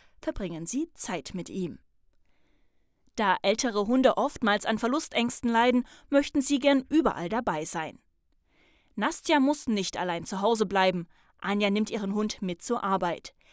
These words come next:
Hier hat Nastja ihre Aufgaben und genug Möglichkeiten zum Ruhen und Schlafen in einer ruhigen Umgebung. Die fünf Grundbedürfnisse des Hundes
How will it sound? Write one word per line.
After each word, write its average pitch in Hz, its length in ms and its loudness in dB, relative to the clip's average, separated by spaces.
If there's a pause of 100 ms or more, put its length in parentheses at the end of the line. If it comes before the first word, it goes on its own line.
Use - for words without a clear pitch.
(220)
Hier 196 220 -2
hat 185 140 4
Nastja 233 360 4
ihre 233 240 2
Aufgaben 269 460 4
und 262 180 -2
genug 294 340 0
Möglichkeiten 240 800 -2
zum 180 180 -4
Ruhen 247 320 0
und - 160 -8
Schlafen 170 440 -6
in 208 120 -4
einer 254 220 0
ruhigen 175 320 -4
Umgebung. 190 640 -4 (720)
Die 247 100 2
fünf 349 400 0
Grundbedürfnisse 196 920 -4
des 277 280 -4
Hundes - 480 -6